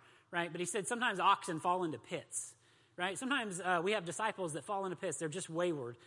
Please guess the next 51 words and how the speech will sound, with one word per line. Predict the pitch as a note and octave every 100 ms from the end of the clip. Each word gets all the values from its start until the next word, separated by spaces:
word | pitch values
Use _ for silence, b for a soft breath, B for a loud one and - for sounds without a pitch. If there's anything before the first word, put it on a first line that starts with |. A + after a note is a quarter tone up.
| B -
They | E3+
fall | G3 G3 G#3
off | G3 -
track. | - E3+ C#3
And | F3
you | F#3
know | A#3+
what | B3 E3+ - B B - E3+
a, |
a, | D#3+ E3+ E3 E3+ D#3+
an | F3+
oxen | G#3+ - G3
that's | F3
in | G3+
the | D#3
pit | - G#3
needs? | F3 F#3 G3 E3+ - B B
They |
need | G3+ A#3
somebody | A#3 G#3
to | E3+
help | F#3 F3
them | D#3+
out, | D3+ A#2+ - - _ b b b b b b _ -
right? | G3 G3+
But | F#3+
I | F#3
ma-, | G#3+ F#3
I | F#3+
made | G#3+
this | G#3 F#3
analogy | E3+ F#3+ G3+ F3 E3
in |
Pass | D3 A3 -
Point | F#3 E3
this | E3 F3
morning. | E3+ E3 D3 - _ _ _ _ _ _ _ _ _ _ _ _ -
Somebody | - C4 C#4 B3
can | - F3+
be | D#3+
drowning, | C#3 D#3+ E3+ D3 A#2+ A2 - B B B B
and | C3+
you're | F#3+ G#3
on | F3+ E3+
the |
boat, | C3 D3 A#2 - - _ b b b b
and | D#3 E3
you | -
can | G3+
throw | E3 G#3 C4 F3
'em | B2+